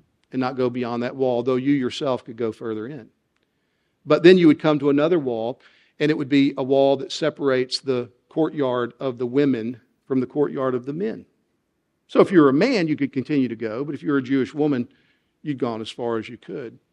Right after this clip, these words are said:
But then you'd come to another wall beyond which only the Jewish priests could go and carry out their priestly functions. But even if you were a Jewish priest, you would be confronted by a last barrier.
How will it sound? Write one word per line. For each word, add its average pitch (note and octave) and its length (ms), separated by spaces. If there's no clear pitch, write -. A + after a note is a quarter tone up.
But E3 100
then B3 160
you'd G#3 160
come F3 160
to D#3 120
another F#3 340
wall C3+ 420
beyond F3 360
which D#3+ 340
only G#3 340
the D#3 140
Jewish D3+ 360
priests - 540
could C3 260
go A#2 300
and B2+ 100
carry D#3 380
out B2+ 280
their A#2+ 260
priestly B2 580
functions. B2 880
But D#3 120
even G#3+ 200
if D#3 140
you D#3+ 100
were C#3+ 180
a B2 60
Jewish B2+ 360
priest, C#3 480
you D3 120
would C3+ 140
be C3 100
confronted B2+ 560
by A#2 340
a A#2+ 80
last A#2 500
barrier. G2+ 480